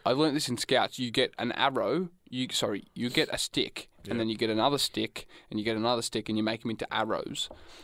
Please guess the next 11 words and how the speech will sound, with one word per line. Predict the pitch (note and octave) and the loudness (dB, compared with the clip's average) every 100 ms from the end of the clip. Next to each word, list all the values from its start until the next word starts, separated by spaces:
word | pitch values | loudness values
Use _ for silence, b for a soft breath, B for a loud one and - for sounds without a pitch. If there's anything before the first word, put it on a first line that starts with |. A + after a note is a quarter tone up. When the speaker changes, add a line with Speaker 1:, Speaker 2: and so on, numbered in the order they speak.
| B | B
Speaker 1:
and | A#2+ A#2+ | -4 0
so | B2 | 0
it | - | 0
points | C#3 C3+ C#3 | 0 0 0
in | B2 | -2
the | |
direction | G#2 A2 A2 - A2+ | 0 0 -2 -2 -2
you're | G#2 | -2
headed. | - A2+ G#2 F2 | -2 -2 -2 -2
So | - A2 | -2 0
then, | A2+ A2+ G2+ | 0 0 -4